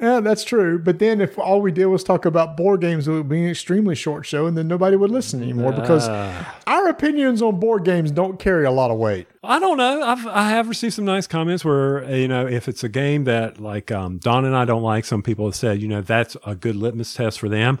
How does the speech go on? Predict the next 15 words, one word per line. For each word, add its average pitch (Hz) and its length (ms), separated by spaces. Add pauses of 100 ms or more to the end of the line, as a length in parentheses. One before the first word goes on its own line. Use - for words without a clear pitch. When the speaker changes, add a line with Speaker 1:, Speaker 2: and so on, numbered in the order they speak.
Speaker 1:
Yeah, 269 480
and 220 180
that's 277 160
one 269 140
of 254 60
those 233 180
things 226 240
with, 196 180
like, 180 280
uh, 143 260
where 156 120
some 220 200
people 180 220
may 170 180
love 143 720